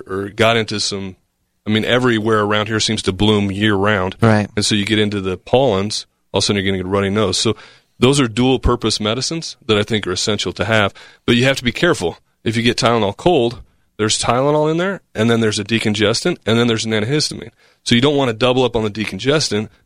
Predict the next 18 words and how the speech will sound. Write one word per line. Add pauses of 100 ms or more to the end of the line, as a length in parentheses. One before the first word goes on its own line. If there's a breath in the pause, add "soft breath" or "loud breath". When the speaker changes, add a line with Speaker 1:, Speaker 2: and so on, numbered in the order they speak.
(120)
Speaker 1:
'cause
then
it
can
increase
your
blood
pressure. (120)
Speaker 2:
Yeah. (140)
Speaker 1:
So
you
have
to
be
careful.
I
prefer
single,